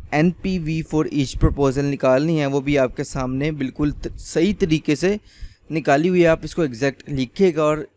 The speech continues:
इंशाल्लाह आपके जो हैं वो पूरे नंबर आएंगे। तो आप इसको प्रॉपर तरीके से देख सकते हैं। इसमें कोई भी कन्फ्यूजन हो तो मेरे से ज़रूर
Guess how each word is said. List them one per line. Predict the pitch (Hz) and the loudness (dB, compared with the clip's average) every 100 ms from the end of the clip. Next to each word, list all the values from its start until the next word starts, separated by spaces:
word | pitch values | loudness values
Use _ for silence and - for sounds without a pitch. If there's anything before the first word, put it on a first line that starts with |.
| _ _ _ 160 | _ _ _ -4
इंशाल्लाह | 185 - 151 131 135 | -2 2 2 4 0
आपके | 131 - | -2 -4
जो | 131 135 | -4 -2
हैं | |
वो | 135 135 | -2 -4
पूरे | 131 131 135 | -4 -2 0
नंबर | 131 131 180 - _ | -2 -2 -4 -6 _
आएंगे। | 123 117 113 113 127 _ _ _ - _ _ _ _ | -8 -6 -6 -8 -14 _ _ _ -20 _ _ _ _
तो | - | -4
आप | 135 135 - | -2 -2 -6
इसको | 143 - 160 - _ _ | -10 -6 -6 -8 _ _
प्रॉपर | 160 165 - 190 | -2 0 0 -2
तरीके | 185 156 151 160 | -2 -4 -4 -4
से | 156 | -4
देख | 135 135 | -4 -4
सकते | - 160 - 147 | -4 -8 -4 -2
हैं। | 139 | -2
इसमें | - 151 | -2 -4
कोई | 143 147 | -2 -2
भी | 143 | -4
कन्फ्यूजन | 156 143 - 151 165 | -4 -4 -2 0 2
हो | 151 | 0
तो | 147 | -2
मेरे | 131 131 | -2 -4
से | 127 143 | -4 -6
ज़रूर | 131 143 | -2 -2